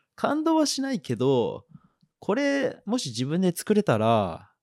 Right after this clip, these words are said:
なんかまあ、金儲けできんじゃね？みたいな匂いはさせてくれますよね。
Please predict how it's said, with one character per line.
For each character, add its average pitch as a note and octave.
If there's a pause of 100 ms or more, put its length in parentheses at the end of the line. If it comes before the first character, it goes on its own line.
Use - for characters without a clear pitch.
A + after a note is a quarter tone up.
(640)
な E3+
ん F3+
か A2+
ま A2
あ、 -
金 D3+
儲 F#3+
け -
で A#2
き -
ん D3
じ C#3+
ゃ C#3
ね？ C3+
み B2
た G#2
い G2+
な G2
匂 C3+
い D3+
は G#2
さ -
せ -
て -
く -
れ A#2+
ま A#2+
す -
よ A2+
ね。 A2